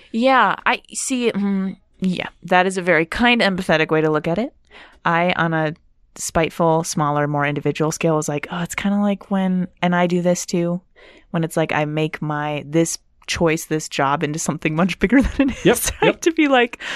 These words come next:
Speaker 1: "If this is wrong, then everything else is wrong." You know what I
Speaker 2: Yeah,
Speaker 1: mean?
Speaker 2: yeah. And, and so, so
Speaker 1: Like
Speaker 2: then if I wanna be less empathetic, it's like, you know, there's this, uh,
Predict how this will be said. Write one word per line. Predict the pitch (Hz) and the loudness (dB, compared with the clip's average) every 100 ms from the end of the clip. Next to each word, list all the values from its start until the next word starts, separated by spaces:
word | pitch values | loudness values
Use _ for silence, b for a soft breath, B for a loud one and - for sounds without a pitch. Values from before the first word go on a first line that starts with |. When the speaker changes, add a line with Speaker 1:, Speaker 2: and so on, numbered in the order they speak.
| B B - | B B -4
Speaker 1:
"If | 180 | -2
this | 214 339 - | 2 4 4
is | 285 | 2
wrong, | 226 285 277 247 | 4 6 6 4
then | 180 185 - | 2 2 0
everything | 359 320 311 277 | 4 4 4 2
else | 254 226 | 4 4
is | 233 208 | 2 4
wrong." | 214 208 185 170 | 4 6 6 4
You | 165 208 | 2 4
know | 214 | 4
what | 214 | 6
I | |
Speaker 2:
Yeah, | 202 131 | 6 4
Speaker 1:
mean? | 202 233 | 2 2
Speaker 2:
yeah. | 143 104 - | 4 2 2
And, | 160 | 2
and | 151 151 139 | 2 0 2
so, | 165 143 131 | 6 6 4
so | - | 2
Speaker 1:
Like | 147 | 4
Speaker 2:
then | 156 156 | 4 4
if | 135 | 4
I | |
wanna | 143 147 139 | 4 4 4
be | 131 | 4
less | 120 117 | 4 4
empathetic, | 123 117 113 113 107 - | 2 2 2 2 2 0
it's | 104 120 | -2 0
like, | 104 - - - | 0 -2 -14 -8
you | 107 | -4
know, | 98 | -2
there's | 104 104 95 | 0 -2 -2
this, | 104 - 110 | -4 -4 -4
uh, | 95 92 | -2 -2